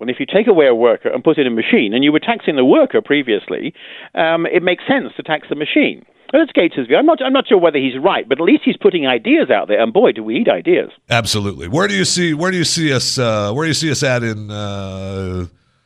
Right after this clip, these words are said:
Speaker 2: five years, then ten years, then fifteen years? The next five, you know, we'll triple it out. Five, ten, fifteen.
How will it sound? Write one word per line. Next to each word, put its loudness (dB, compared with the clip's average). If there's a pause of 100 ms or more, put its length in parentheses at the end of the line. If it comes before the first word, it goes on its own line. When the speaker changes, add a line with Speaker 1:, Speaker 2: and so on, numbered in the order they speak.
(440)
Speaker 2:
five 0
years, 0
then -2
ten -2
years, -2
then -2
fifteen -4
years? -8
The -8
next -4
five, -4
you -12
know, -2
we'll -4
triple -6
it -4
out. -10
Five, -4
ten, -2
fifteen. -4